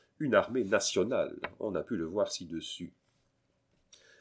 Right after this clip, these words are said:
Cette armée nationale, en France, nous l'avons, mais à condition de l'instruire. Ce n'est pas ce que nous ont permis les nouvelles lois d'organisation qui n'ont eu jusqu'ici qu'un résultat de désorganisation.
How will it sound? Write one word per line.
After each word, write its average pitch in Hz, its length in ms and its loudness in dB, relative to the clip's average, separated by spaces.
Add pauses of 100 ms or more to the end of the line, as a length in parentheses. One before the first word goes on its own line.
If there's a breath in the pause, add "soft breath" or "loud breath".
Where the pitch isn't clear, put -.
Cette - 240 2
armée 131 220 8
nationale, 117 560 2
en 87 100 2
France, - 460 -2
nous 110 80 -4
l'avons, 104 520 4
mais 110 220 0
à - 80 -2
condition 80 500 -4
de - 100 -2
l'instruire. 82 720 -2 (1040 soft breath)
Ce - 160 -2
n'est 117 120 4
pas 151 200 6
ce - 160 0
que - 200 -4
nous 92 220 -4
ont 85 100 -2
permis 98 420 -2
les 85 120 0
nouvelles 90 320 0
lois 95 320 4
d'organisation 92 1400 2 (400 loud breath)
qui 120 100 -2
n'ont 92 240 0
eu 147 80 -4
jusqu'ici 92 600 -6
qu'un 87 140 2
résultat 82 440 0
de 78 220 -6 (100)
désorganisation. 78 1300 0